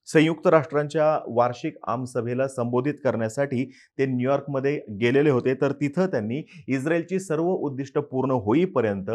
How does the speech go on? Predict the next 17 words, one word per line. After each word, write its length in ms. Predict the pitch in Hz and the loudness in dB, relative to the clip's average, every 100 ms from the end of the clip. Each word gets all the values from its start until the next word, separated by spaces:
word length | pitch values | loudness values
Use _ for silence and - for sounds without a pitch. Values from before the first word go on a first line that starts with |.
| 151 - _ _ - | -2 -6 _ _ -4
हे 140 | 139 | -2
हवाई 360 | 151 110 113 131 | -2 -2 -2 -2
हल्ले 300 | 110 113 123 | -4 -4 -4
सुरूच 480 | 127 - 147 196 165 | -4 0 4 4 4
राहतील 380 | 104 95 135 175 - - | 0 2 0 0 -6 -4
आणि 220 | 107 147 | -2 -2
इस्रायलचं 600 | - 120 113 143 147 165 127 | -4 -6 -4 -4 -4 -4 -2
धोरण 280 | 113 117 117 | 0 0 -2
स्पष्ट 500 | - - 139 - 160 | -4 0 0 2 2
आहे, 280 | 135 151 - - | 2 0 -4 -8
आम्ही 240 | 117 131 | -6 -6
संपूर्ण 580 | - 120 123 147 160 175 | -4 -6 -6 -6 -4 -4
ताकदीने 520 | 156 117 110 120 135 156 _ _ 131 | 0 -2 -2 -4 -4 -6 _ _ -4
हिजबुल्लावरती 720 | 123 143 165 147 123 139 151 | 0 2 4 4 2 0 -2
हल्ला 340 | 110 104 123 | 2 6 6
करत 300 | 120 117 156 151 | 6 6 6 6
आहोत, 240 | 143 | 6